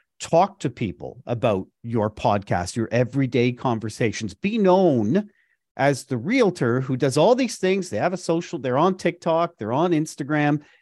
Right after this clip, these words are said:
but they're the realtor that also has a podcast.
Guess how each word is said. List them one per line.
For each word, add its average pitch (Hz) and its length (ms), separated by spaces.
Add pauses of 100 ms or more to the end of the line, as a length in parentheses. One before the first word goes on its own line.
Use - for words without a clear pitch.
(320)
but 123 140
they're 143 160
the 127 100
realtor 190 380
that 131 140
also 147 320
has 123 120
a 110 40
podcast. - 800